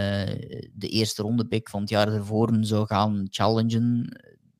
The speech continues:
Ja, het, het is een beetje vreemd dat het zelfs, ja, een onderwerp zou moeten zijn of zo. Ehm, Zappi was goed. Ik vond hem ook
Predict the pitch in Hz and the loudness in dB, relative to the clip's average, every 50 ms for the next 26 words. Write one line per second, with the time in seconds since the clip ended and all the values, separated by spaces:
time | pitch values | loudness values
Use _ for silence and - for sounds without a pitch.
0 | _ _ _ - 85 92 110 107 - - 127 - - 104 98 - - 113 113 107 | _ _ _ -8 -6 -4 -6 -6 -8 -12 -18 -12 -10 -10 -10 -8 -4 0 0 2
1 | 107 107 - 110 104 104 - - - 139 170 175 165 147 143 131 123 _ _ - | 2 2 0 -2 -4 -4 -4 -4 -2 -2 -2 0 -2 0 0 -2 -2 _ _ -10
2 | - - - 101 104 104 107 104 - - - - - - - _ _ _ _ _ | -4 0 2 2 2 2 0 -2 -2 -2 -2 -4 -6 -10 -14 _ _ _ _ _
3 | _ _ _ _ _ _ _ _ - 104 104 95 76 - - _ _ - - 107 | _ _ _ _ _ _ _ _ 2 2 2 2 2 -2 -12 _ _ -8 -2 0
4 | 110 120 131 123 110 104 107 107 107 - - 101 90 101 107 143 143 - 110 98 | 2 2 4 2 2 2 2 0 0 0 -2 -2 0 2 0 0 0 -2 -6 -4
5 | 95 98 98 90 90 - - 85 76 69 - _ _ _ _ _ - - 107 92 | -4 -4 -4 -4 -6 -8 -8 -8 -8 -10 -12 _ _ _ _ _ -8 -6 -4 -4
6 | 87 87 90 87 92 92 92 85 80 80 - 107 - - 104 107 - - 110 107 | -2 -2 -4 -4 -4 -4 -6 -6 -8 -10 -10 -6 -2 0 0 0 2 0 -2 0
7 | 104 101 104 101 - - - - - - - - 139 165 - 143 - - 110 107 | 2 0 0 0 0 -4 -6 -6 -8 -4 0 2 2 2 0 -4 -2 -2 -2 0
8 | 101 101 101 101 - 101 107 113 - - - - - | 0 -2 -2 -4 -2 -4 -4 -4 -8 -16 -20 -20 -20